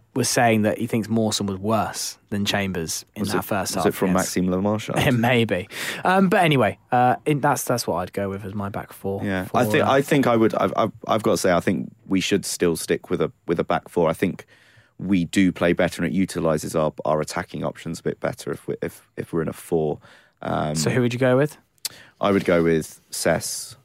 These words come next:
Speaker 2: Ream, Mawson, Christie. I, I'm, I do like Odoi, and I've talked about how much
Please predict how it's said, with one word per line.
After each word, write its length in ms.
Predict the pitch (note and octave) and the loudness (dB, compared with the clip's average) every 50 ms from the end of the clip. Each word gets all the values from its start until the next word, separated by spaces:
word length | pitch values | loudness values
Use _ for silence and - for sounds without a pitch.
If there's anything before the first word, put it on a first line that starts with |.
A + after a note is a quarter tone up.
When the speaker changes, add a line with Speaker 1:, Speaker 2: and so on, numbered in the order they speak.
| _ _ _ _ _ _ - | _ _ _ _ _ _ -8
Speaker 2:
Ream, 500 | - F2 F2+ E2+ D#2 D#2 D#2+ D2+ D2+ D2+ - _ _ _ _ _ _ _ _ _ - | -4 0 2 2 2 2 0 -2 -4 -6 -8 _ _ _ _ _ _ _ _ _ -12
Mawson, 800 | - F#2 F#2 F2 E2 D#2+ D#2 - - - D#2 D2+ D2 C#2 C2+ - - - _ _ _ _ _ _ _ | -8 -4 0 2 2 2 0 -2 -6 -4 -2 -2 -2 -4 -6 -10 -12 -16 _ _ _ _ _ _ _
Christie. 560 | - - F2 D#2+ - - - D#2 D2+ - - - - - - - - _ - | -8 -6 -6 -6 -6 -6 -6 -6 -6 -6 -6 -10 -14 -20 -20 -20 -12 _ 0
I, 100 | F#2 G#2 | 2 2
I'm, 260 | - - G#2 G2+ G2+ - - | 4 4 4 2 2 2 2
I 100 | G#2+ G#2+ | 2 2
do 240 | - - A#2+ A#2 | 2 4 4 6
like 280 | G#2+ A2 G2+ F#2 - - | 6 6 4 4 2 0
Odoi, 420 | - F#2 F2+ - E2+ D#2 E2 E2 D#2+ | -2 -2 0 2 2 4 4 4 2
and 100 | D#2+ D#2+ | 0 -2
I've 140 | E2 D#2+ - | -4 -4 -4
talked 260 | - F#2+ D#2+ - - | -4 -4 -4 -2 -2
about 180 | - D#2 C#2 - | -2 -2 -2 0
how 140 | - D#2 D2+ | -2 -2 0
much 260 | E2 E2+ - - - | -2 -4 -6 -8 -8